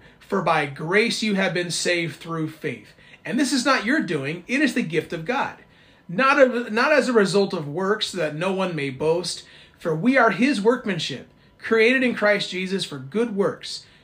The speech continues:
which God prepared beforehand that we should walk in them." So, Professor D, what is the, the best thing about what these verses communicate?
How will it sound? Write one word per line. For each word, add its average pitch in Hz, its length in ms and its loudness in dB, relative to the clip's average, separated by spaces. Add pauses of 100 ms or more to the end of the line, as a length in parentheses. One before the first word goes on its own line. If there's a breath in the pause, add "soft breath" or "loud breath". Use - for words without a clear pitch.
which 147 240 -4
God 185 260 -2
prepared 185 420 -2
beforehand 143 800 -6 (380 soft breath)
that 139 180 -6
we 180 140 -4
should 185 240 -4
walk 160 300 -2
in 147 180 -6
them." 127 220 -10 (600 loud breath)
So, 202 380 0 (180)
Professor 240 400 0
D, 240 240 6
what 220 240 2
is 285 140 2
the, 214 100 2
the 175 300 0
best 233 480 0
thing 226 240 0
about 180 420 2 (220 loud breath)
what 180 200 2
these 196 200 0
verses 160 320 -6
communicate? 143 500 -10